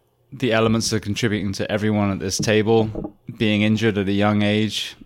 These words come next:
being, you know, athletes when we stepped on the diamond, as I talk about. I'm curious as to if you were king for a day,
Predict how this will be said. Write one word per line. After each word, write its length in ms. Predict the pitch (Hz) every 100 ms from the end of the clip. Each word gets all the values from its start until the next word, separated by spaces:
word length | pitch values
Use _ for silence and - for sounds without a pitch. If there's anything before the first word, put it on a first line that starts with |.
| _ -
being, 500 | 117 107 98 98 98 -
you 60 |
know, 80 | 101
athletes 520 | - 101 - 107 104
when 100 | 113
we 100 | 98
stepped 280 | - 113 -
on 80 | 110
the 80 | 101
diamond, 380 | 101 101 104 95
as 80 |
I 60 | 98
talk 240 | - 104
about. 360 | 98 98 98 - - - - - - _ _ _ _ _ _ - -
I'm 180 | 123 143
curious 720 | - 139 123 113 - - - - _ _ 107
as 260 | 107 - -
to 400 | 123 110 104 101 -
if 200 | 110 -
you 140 | 123
were 120 | 135 123
king 400 | - 135 127 120
for 180 | 113
a 60 | 104
day, 480 | 90 101 95 95 98